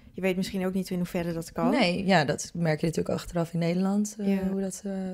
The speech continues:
Speaker 2: verder gaat.
Speaker 1: Ja.
Speaker 2: Maar inderdaad, daar, dan heb je meer eigenlijk meer lang leven lol met die meiden. Inderdaad, en to-, je mag met Tony op date en, oh, superleuk. Dus ik ben er helemaal niet echt mee bezig geweest.
Speaker 1: Maar uiteindelijk kwam
Speaker 2: Ik
Speaker 1: je
Speaker 2: had
Speaker 1: steeds
Speaker 2: ja.
Speaker 1: dichter bij de finale.
Speaker 2: Dat had ik sowieso ook dan.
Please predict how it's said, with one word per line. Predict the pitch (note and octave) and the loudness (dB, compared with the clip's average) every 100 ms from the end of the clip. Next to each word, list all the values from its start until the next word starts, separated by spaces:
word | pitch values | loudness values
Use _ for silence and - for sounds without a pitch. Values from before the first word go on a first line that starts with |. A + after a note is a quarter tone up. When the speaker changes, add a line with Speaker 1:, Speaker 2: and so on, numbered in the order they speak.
| G3 _ | -10 _
Speaker 2:
verder | - F#3 | -8 -8
gaat. | F3+ F#3 G3 A3+ - _ | -6 -6 -6 -8 -16 _
Speaker 1:
Ja. | G#3+ G3 F#3+ _ - - | -4 -4 -4 _ -20 -6
Speaker 2:
Maar | G3 | 0
inderdaad, | G3 F#3+ F#3+ | 2 4 6
daar, | G3 A3 F#3 | 6 6 4
dan | F3+ | 4
heb | F3 | -2
je | - | 0
meer | F#3+ G3 | 2 2
eigenlijk | G3 G3 F#3+ - | 2 0 -2 -8
meer | F#3+ F#3 F#3 | -4 -2 0
lang | G3 G3 | 0 0
leven | F#3+ F3+ | -2 -2
lol | F#3+ G3 | 0 0
met | F#3+ | 0
die | F#3+ | 0
meiden. | G3 G3+ G3+ F#3+ F#3 | 0 4 4 2 0
Inderdaad, | F#3 F#3 F#3 | 0 -2 -2
en | F3+ F#3+ F#3+ | -4 -6 -6
to-, | - G3 | -4 -2
je | F#3+ | -2
mag | G3 | -2
met | F#3+ | -4
Tony | F#3+ F#3+ F#3+ | -4 -2 -2
op | F3+ | -2
date | F3+ F#3 F#3 | -4 -4 -6
en, | F3 | -6
oh, | F#3+ F#3 - - - _ | -6 -6 -6 -6 -6 _
superleuk. | - - G3 F#3+ G#3+ F#3+ | -14 -10 -8 -2 0 0
Dus | F3+ | -2
ik | F#3+ | 2
ben | G#3 | 6
er | |
helemaal | G#3 G#3+ | 8 8
niet | G#3 G3+ | 6 4
echt | G3+ | -2
mee | G3 F3+ | -2 0
bezig | G3+ C4+ C4+ | 0 0 -4
geweest. | F#3 E3+ E3 - - _ - - - - - - - - | -2 -2 -2 -10 -18 _ -20 -20 -20 -20 -20 -20 -12 6
Speaker 1:
Maar | G3+ | 8
uiteindelijk | G#3 G#3 A#3 A#3+ | 10 12 12 10
kwam | A#3 | 10
Speaker 2:
Ik | G#3+ | 10
Speaker 1:
je | G#3+ | 10
Speaker 2:
had | A#3 | 8
Speaker 1:
steeds | A#3 | 8
Speaker 2:
ja. | B3 | 8
Speaker 1:
dichter | F3+ | 6
bij | A3 G#3 | 8 8
de | G#3 | 8
finale. | G#3+ A3+ B3+ G#3+ | 6 10 10 10
Speaker 2:
Dat | A#3+ B3 | 10 10
had | |
ik | A#3+ | 8
sowieso | - A#3 A#3 A#3+ | 8 6 8 6
ook | B3 A#3+ | 4 4
dan. | G#3+ G3 F#3 | 2 2 -2